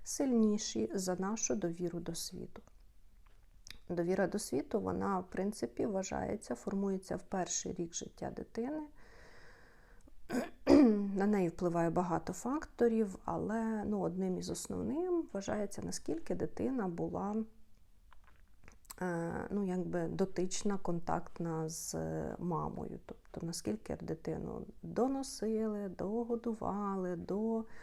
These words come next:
е, закрили її потреби, які, е, в цей перший рік, м, є, е, щоб дитина не боялася,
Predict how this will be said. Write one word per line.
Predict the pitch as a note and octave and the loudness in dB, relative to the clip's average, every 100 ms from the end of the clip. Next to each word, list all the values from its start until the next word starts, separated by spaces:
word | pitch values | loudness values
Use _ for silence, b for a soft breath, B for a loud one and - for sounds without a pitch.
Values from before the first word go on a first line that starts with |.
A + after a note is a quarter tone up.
| B B B B B B B B | B B B B B B B B
е, | - F#3+ F3+ | 2 4 4
закрили | F#3 - G#3+ A#3 G#3+ | 4 6 10 10 10
її | F#3+ F#3 F#3 E3+ G3 G3+ F#3 F3 E3 | 8 6 2 4 4 6 6 6 4
потреби, | - F#3 F#3 F#3+ A#3 A#3 C4+ C#4 C4+ B | 2 0 4 6 6 6 4 4 2 B
які, | A3+ A#3 A#3 - A3+ A#3 | 4 4 4 2 4 6
е, | A#3+ A#3 B B A3 G3 G#3 G3+ G3+ F#3+ F#3 | 6 4 B B 0 2 2 2 2 0 0
в | G3+ - | -2 -6
цей | - G#3+ | -2 -2
перший | G3 F#3+ - - F#3 | -2 -2 -2 0 0
рік, | F#3 F#3 - - | 0 -2 -4 -6
м, | - G3 - F3+ - - - F#3+ F#3+ | -4 -4 -4 -4 -4 -4 -4 -4 -2
є, | F#3+ F#3+ G3 B B B B B - | 0 0 -4 B B B B B -6
е, | F3 E3+ | -2 -2
щоб | F#3 - F3+ | -2 -4 -2
дитина | F3+ F3+ A#3 A#3 | 0 2 4 4
не | F3 F#3+ | 4 2
боялася, | G#3 G#3 F3 E3 D#3 F3 F#3 - A3+ A#3+ | 2 2 2 2 2 0 -2 -2 -2 -2